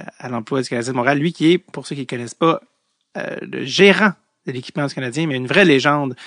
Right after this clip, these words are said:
dans, euh, dans le monde, euh, de l'équipement. Ça se dit-tu ? C'est, c'est bizarre à dire, mais c'est lui qui a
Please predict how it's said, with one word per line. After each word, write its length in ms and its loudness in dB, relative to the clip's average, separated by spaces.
dans, 400 2
euh, 380 -6
dans 160 -2
le 60 -2
monde, 300 2
euh, 140 0
de 80 -2
l'équipement. 560 0
Ça 140 -4
se 60 -4
dit-tu ? 420 -2
C'est, 140 -6
c'est 120 0
bizarre 280 2
à 100 6
dire, 120 4
mais 60 2
c'est 160 2
lui 160 4
qui 140 4
a 120 4